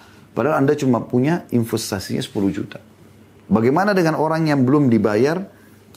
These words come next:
sepuluh tahun, dua puluh tahun? Ya, orang itu lari, berapa banyak uang yang Anda, eh, pahala yang Anda panen? Ya. Jadi ini memang bab tersendiri,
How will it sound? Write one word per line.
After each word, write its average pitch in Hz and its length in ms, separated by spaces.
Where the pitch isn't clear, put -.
sepuluh 107 320
tahun, 123 480
dua 107 160
puluh 98 240
tahun? 113 640
Ya, 95 240
orang 113 240
itu 131 160
lari, 131 480
berapa 117 240
banyak 156 400
uang 123 240
yang 107 160
Anda, 101 80
eh, 107 160
pahala 117 400
yang 107 80
Anda 98 80
panen? 110 400
Ya. - 160
Jadi 110 160
ini 196 80
memang 185 320
bab 147 240
tersendiri, 117 560